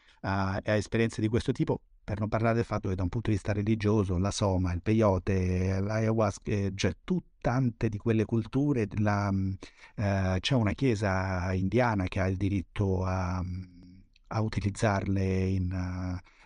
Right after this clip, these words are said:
eh, proprio durante le cerimonie religiose, se appartiene, sapete che tante chiese in America di fatto poi sono su base razziale, etnica, è incredibile, ma è così, quindi se sei in quella,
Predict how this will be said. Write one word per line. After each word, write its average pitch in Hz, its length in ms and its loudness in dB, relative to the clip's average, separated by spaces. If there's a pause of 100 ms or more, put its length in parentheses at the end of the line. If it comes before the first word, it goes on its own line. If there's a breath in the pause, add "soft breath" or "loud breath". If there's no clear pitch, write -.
eh, 92 380 2
proprio 101 260 -4
durante 98 340 0
le 98 80 -2
cerimonie 95 480 -2
religiose, 98 540 0
se 90 260 -2
appartiene, 98 520 -4
sapete 131 280 -2
che 95 80 -2
tante 110 240 -4
chiese 107 320 0
in 95 160 -4
America 104 340 0
di 87 80 -4
fatto - 260 -2
poi 107 160 -4
sono 95 360 -2
su - 160 -8
base 95 420 -2
razziale, 95 680 -4
etnica, 101 540 -4
è 117 60 2
incredibile, 101 640 0
ma 90 80 2
è 95 60 -2
così, 95 340 0
quindi 92 280 0
se 104 140 -2
sei 107 380 2
in 104 80 0
quella, 104 520 0